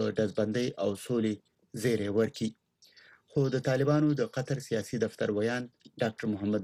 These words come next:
نعیم میډیا ته ویلي چې طالبان د مسلو هواري دپاره بین الافغاني خبرو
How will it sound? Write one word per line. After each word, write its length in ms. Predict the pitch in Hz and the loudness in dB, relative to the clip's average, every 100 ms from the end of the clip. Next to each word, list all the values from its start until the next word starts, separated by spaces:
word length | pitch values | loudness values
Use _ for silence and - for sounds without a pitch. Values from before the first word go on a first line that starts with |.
| 101 | 0
نعیم 200 | 120 123 | 0 2
میډیا 260 | 110 101 110 - | 0 2 0 0
ته 60 | 107 | 0
ویلي 240 | 120 120 120 | 0 0 -4
چې 460 | - - - 110 113 | -20 -20 -8 -4 0
طالبان 420 | 107 107 123 226 | 0 2 2 2
د 80 | 104 | 0
مسلو 320 | 101 - 117 120 113 | -2 -2 -2 -2 -2
هواري 340 | 101 107 113 117 | 0 0 2 0
دپاره 320 | 107 120 123 123 - - _ - | -2 0 -2 -2 -10 -20 _ -2
بین 140 | 113 104 | 0 2
الافغاني 580 | 110 - - 113 113 113 - | 0 -4 -6 -2 0 -2 -2
خبرو 260 | 110 113 | 2 2